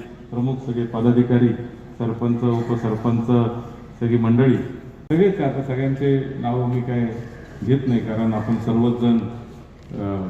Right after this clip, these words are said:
परिवारातीलच आहोत असं मी मानतो. खाली पण बसलेले, दाडवरून आलेले, सनेगावहून आलेले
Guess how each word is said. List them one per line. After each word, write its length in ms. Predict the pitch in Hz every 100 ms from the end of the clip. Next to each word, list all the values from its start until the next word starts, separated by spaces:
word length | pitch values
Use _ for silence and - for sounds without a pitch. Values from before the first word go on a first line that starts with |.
| 92 - -
परिवारातीलच 720 | 113 117 117 120 127 123 120
आहोत 320 | 117 110 113
असं 160 | 107 113
मी 140 | 110
मानतो. 280 | 110 113 117 113
खाली 200 | 101 117
पण 180 | 117 117
बसलेले, 440 | 113 - 104 104 104
दाडवरून 540 | 104 107 107 110 107
आलेले, 460 | 107 104 107 107 104 104 - - - - - - - -
सनेगावहून 500 | 117 113 110 113 113
आलेले 540 | 107 104 104 104 101